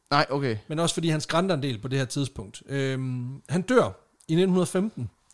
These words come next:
Speaker 2: Femoghalvfjerds år gammel. Han dør af en kombination af diabetes og malaria.
Speaker 1: Det er en
Speaker 2: Øhm,
Speaker 1: træls cocktail.
Speaker 2: Ja, det er det lidt. Øh, og han dør faktisk overraskende tæt på der, hvor han er født.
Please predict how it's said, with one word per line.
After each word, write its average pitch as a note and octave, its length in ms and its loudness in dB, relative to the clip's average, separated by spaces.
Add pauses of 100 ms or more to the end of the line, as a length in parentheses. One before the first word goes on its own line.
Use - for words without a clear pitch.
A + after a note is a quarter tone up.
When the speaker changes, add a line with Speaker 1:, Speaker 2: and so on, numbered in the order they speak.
(340)
Speaker 2:
Femoghalvfjerds E3 420 2
år F3 80 -2
gammel. D#3 260 -2 (160)
Han C#3+ 100 -4
dør F3 140 2
af C#3+ 40 0
en C3 60 -2
kombination C#3+ 500 -4
af B2 200 -4
diabetes D#3+ 560 -2
og A#2+ 100 -6
malaria. C3 400 -2 (880)
Speaker 1:
Det C#3+ 340 4
er C3 120 8
en G2+ 60 2
Speaker 2:
Øhm, G#2 80 -6
Speaker 1:
træls - 580 2
cocktail. G#2+ 560 0 (180)
Speaker 2:
Ja, F3+ 120 4
det E3 100 2
er C#3+ 40 -4
det C3+ 140 -6
lidt. B2+ 380 -8
Øh, D3+ 240 2
og D3 60 -2
han F3+ 80 4
dør B3 140 4
faktisk F3+ 300 0
overraskende E3 380 0
tæt G#3+ 180 -2
på - 120 -10
der, D#3+ 140 -4
hvor B2+ 100 -4
han B2+ 100 -4
er A#2 40 -12
født. G3 220 -4